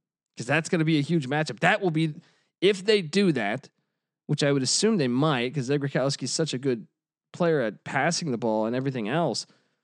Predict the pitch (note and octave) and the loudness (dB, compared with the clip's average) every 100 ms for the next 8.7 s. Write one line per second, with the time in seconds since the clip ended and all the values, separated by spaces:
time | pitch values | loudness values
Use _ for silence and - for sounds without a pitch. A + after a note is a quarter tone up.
0 | _ _ _ _ _ _ _ _ _ _ | _ _ _ _ _ _ _ _ _ _
1 | _ C3+ C#3 E3 D#3 - C#3+ D#3+ G#3 F3 | _ -2 2 2 0 -10 0 2 2 2
2 | A3 G#3+ A#3 - E3+ F3 F3+ D#3+ C#3+ C#3+ | 0 2 0 4 2 4 0 2 2 2
3 | C#3+ D#3 - C3+ A#2+ B2 A2+ G#2 A#2 A#2 | 0 -2 0 -2 0 -2 -2 -2 0 -2
4 | B2 A#2+ G#2+ A2 F#2+ C3 A#2 G#2+ A2 G#2+ | -4 -4 -4 -4 -6 -2 -2 -2 -2 -2
5 | F2+ - - - _ _ _ _ _ _ | -6 -10 -16 -16 _ _ _ _ _ _
6 | - A#2+ G#2+ D3 D3+ D3+ C3+ C3 C3+ B2+ | -8 -6 0 0 2 0 0 0 0 -2
7 | C3 B2+ A#2+ _ _ - B2 A#2+ D3+ B2 | -2 -2 -2 _ _ -4 -4 -2 -2 -2
8 | A2+ C3 B2 G#2 B2 F#2+ D2+ | -4 -4 -4 -2 -2 -2 -6